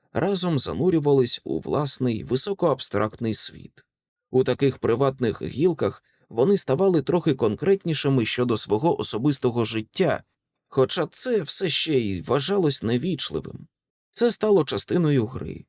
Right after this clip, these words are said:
Це зберігало їхні особистості в таємниці, а іншою частиною гри було складання складних вигаданих біографій та резюме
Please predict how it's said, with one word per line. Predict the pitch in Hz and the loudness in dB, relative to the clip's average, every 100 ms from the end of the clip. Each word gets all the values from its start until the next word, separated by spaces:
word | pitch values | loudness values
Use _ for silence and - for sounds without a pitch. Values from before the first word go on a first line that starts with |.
| _ _ _ _ - | _ _ _ _ -4
Це | 110 | -2
зберігало | 113 131 101 123 135 151 110 | 0 0 2 2 2 2 2
їхні | 135 135 104 | 0 -2 -2
особистості | - 87 127 139 95 - - | -2 -2 -2 0 -2 -4 -8
в | - | -6
таємниці, | 71 85 101 170 - 143 - _ _ _ _ | -4 -4 -4 -4 -4 -4 -4 _ _ _ _
а | - - - | -6 -6 -6
іншою | 185 208 - 120 98 | -6 -4 -2 -4 -4
частиною | 98 - 120 120 123 131 | -4 -4 -2 0 0 0
гри | 139 - | -4 -10
було | - 104 147 | -2 0 0
складання | 135 - 113 190 190 165 | -2 -2 -2 0 0 0
складних | 127 - 85 - 185 139 | -2 0 -2 0 -2 -2
вигаданих | - 165 143 131 123 110 - | -2 0 0 0 0 -2 -2
біографій | 87 69 - 170 160 135 - _ _ - | -2 0 -2 -4 -2 -4 -4 _ _ -2
та | 196 | 2
резюме | 185 170 185 180 82 | 2 2 0 0 -4